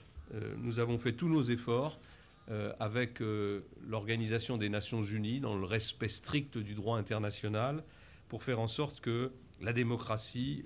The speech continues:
euh, le respect du droit triomphe en, en, en Côte d'Ivoire. Et c'est ce que le président de la République française est venu dire, euh, le, le vingt et un mai à l'occasion,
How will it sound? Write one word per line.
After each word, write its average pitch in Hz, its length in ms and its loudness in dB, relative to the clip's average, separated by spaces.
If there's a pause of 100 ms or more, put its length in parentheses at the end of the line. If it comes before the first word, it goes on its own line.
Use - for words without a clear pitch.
(120)
euh, 101 280 -6
le 107 120 -2
respect 117 360 0
du 110 120 -2
droit 110 240 -2
triomphe 120 540 -2
en, 101 340 -2
en, 110 200 -2
en 107 100 -4
Côte 117 200 -4
d'Ivoire. 123 420 2
Et 113 40 2
c'est 117 140 -4
ce 110 120 -4
que - 80 2
le 127 100 4
président 117 400 -2
de 110 60 0
la 104 60 0
République 107 420 -4
française 135 580 -4 (580)
est 117 60 -2
venu 117 340 4
dire, 123 460 2
euh, 101 360 0
le, 107 420 0
le 104 120 -2
vingt 104 300 0
et 110 100 2
un 104 120 0
mai 127 280 0
à 104 80 -2
l'occasion, 101 640 -2